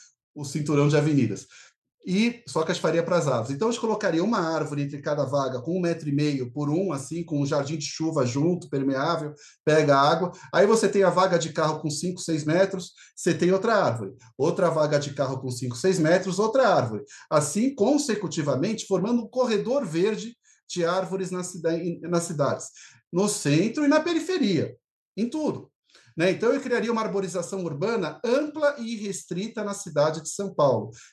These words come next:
Técnica, científica, com investimento. Não é coisa do outro mundo. Buenos Aires faz algo parecido. Paris, Berlim, Boston faz isso.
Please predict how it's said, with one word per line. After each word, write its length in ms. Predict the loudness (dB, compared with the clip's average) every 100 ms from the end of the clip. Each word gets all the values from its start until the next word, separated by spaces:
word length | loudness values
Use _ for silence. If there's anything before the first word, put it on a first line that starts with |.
| _
Técnica, 600 | 2 4 2 0 -2 -2 -4
científica, 800 | -4 -4 -4 -2 -4 -4 -4 -2
com 80 |
investimento. 760 | -2 -2 -4 -4 -2 -2 -2 -8 -14 -12 0
Não 100 | 4
é 80 | 4
coisa 220 | 4 2
do 60 | 0
outro 180 | 0
mundo. 320 | 0 2 0 2
Buenos 320 | 0 0 2
Aires 320 | 2 2 0
faz 180 | -4 0
algo 240 | 0 -2
parecido. 680 | -4 -4 -4 -8 -8 -8 -10 -16 -20 _ _ _
Paris, 600 | 4 4 4 2 0 -2
Berlim, 680 | 0 2 2 2 2 0 2
Boston 480 | 4 2 0 -4
faz 280 | 0 0 -2
isso. 380 | -6 -6 -10